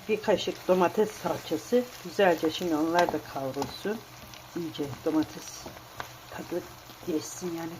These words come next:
kavrulduktan sonra. Güzelce kavrulsun. Sonra diğer baharatlarını, nanesini, maydanozum yoktu Cahal Bey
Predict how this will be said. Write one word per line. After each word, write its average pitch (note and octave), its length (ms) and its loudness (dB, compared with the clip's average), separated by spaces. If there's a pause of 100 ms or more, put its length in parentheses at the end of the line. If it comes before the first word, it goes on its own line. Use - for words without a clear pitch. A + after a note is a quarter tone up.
kavrulduktan E3 800 -8
sonra. - 180 -8 (2000)
Güzelce F#3+ 360 -8 (140)
kavrulsun. - 540 -6 (920)
Sonra G#3 420 6
diğer A3 240 8
baharatlarını, G3 840 -2
nanesini, F#3+ 720 0 (1700)
maydanozum A3 640 4
yoktu G#3 360 2
Cahal F#3 280 2
Bey F#3 140 0